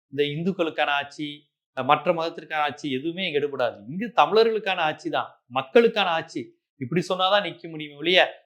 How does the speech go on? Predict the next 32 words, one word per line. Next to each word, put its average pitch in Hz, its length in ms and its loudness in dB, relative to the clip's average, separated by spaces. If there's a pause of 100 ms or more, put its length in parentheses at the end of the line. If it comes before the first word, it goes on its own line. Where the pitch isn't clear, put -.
பவன் 190 280 4
கல்யாண் 175 420 -6
மாதிரி 175 280 -6
மதத்தை 165 400 -2
கையில் 156 240 -6
எடுப்பது, 143 540 -8
கோவிலை 175 380 -2
கையில் 151 200 -10
எடுப்பது, 143 400 -12
கடவுளை 170 360 0
கையில் 143 200 -8
எடுப்பது 147 540 -10 (200)
தமிழ்நாட்டில் 180 760 0 (220)
எந்த 196 380 2
சினிமா 214 360 -2
நடிகர்கள் 175 400 -2
கனவு 170 260 -4
கண்டாலும் 160 360 -4
இங்க 160 120 -12
நடக்காது 147 520 -4
அப்படிங்கிறது 131 320 -12
தான் 143 420 0
யதார்த்தமா 127 480 -8
இருக்கு. 202 400 -8 (220)
இருந்தாலும், 208 560 8
இந்த 160 180 -8
சினிமா 185 340 -6
நடிகர்கள் 165 440 -6
பேசியதற்கு 151 680 -10
பின்னால் 147 360 -4
உள்ள 135 160 0
அரசியல், 151 520 -2